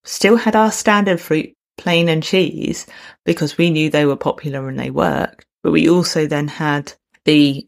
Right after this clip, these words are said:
scone of the week if people wanted to have something a little bit different and try something a bit new, 'cause sometimes people do. So it was really good to have that mix of bakes and cakes. Because we had, I had a cafe,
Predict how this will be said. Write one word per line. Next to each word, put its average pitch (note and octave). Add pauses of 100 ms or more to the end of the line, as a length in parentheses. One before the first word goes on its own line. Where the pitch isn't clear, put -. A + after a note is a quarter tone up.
scone D#3+
of C#3+
the D3+
week D3
if -
people D3
wanted D3
to -
have -
something D3+
a C#3+
little D3+
bit D3
different C#3+
and C#3
try C#3+
something C#3+
a C3+
bit -
new, C3+
'cause -
sometimes G#3
people C#3+
do. D#3+ (560)
So G#3
it D#3+
was G#3+
really A3
good F3+
to -
have E3+ (120)
that D#3 (380)
mix E3
of C#3+
bakes C#3+
and C#3
cakes. - (380)
Because B3
we E3+
had, D#3+
I E3+
had D#3
a D3+
cafe, F3+